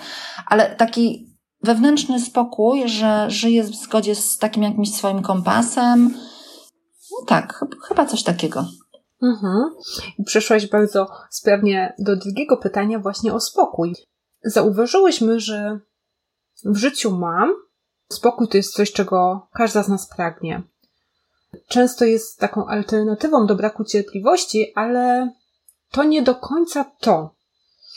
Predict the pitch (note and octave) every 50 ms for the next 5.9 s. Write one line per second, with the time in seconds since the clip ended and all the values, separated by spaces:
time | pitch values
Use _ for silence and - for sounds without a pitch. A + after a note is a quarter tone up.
0 | - - _ _ _ _ _ _ _ _ _ _ _ _ _ - A3+ G#3+ A#3+ A3
1 | G#3+ C4+ C#4+ D4 C#4 B3 A#3 A#3 A#3+ A#3+ - A#3+ A#3+ A#3 A#3 A3+ A3+ - - A3
2 | - - A3+ A3 G#3+ - - A3 G#3+ G#3 G#3 G#3 G3+ F3+ G3 G#3+ G#3 A3 G#3+ G#3
3 | G3 G#3 G3 G#3+ G#3 G#3+ G#3 - G#3+ G3+ - - - G#3 G3+ G3+ - G#3+ G3+ G3+
4 | - G3 G3 G3 - - G3+ G3+ - - F#3+ - G3 F3+ F#3 F#3 F#3+ F#3+ F#3 F#3
5 | F3+ - F#3 - G3+ F#3 - F#3 - - F#3 F3 F#3+ - - - B3